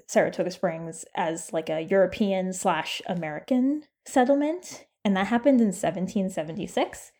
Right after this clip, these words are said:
when he built a hotel for travelers to come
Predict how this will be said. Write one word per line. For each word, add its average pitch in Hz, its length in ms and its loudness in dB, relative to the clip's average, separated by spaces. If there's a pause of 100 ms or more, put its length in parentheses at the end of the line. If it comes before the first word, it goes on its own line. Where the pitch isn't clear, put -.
(300)
when 262 140 4
he 285 140 4
built 190 280 2
a 233 100 4
hotel 262 920 0 (380)
for 226 240 0
travelers 226 1200 -2
to 226 200 2
come 208 600 0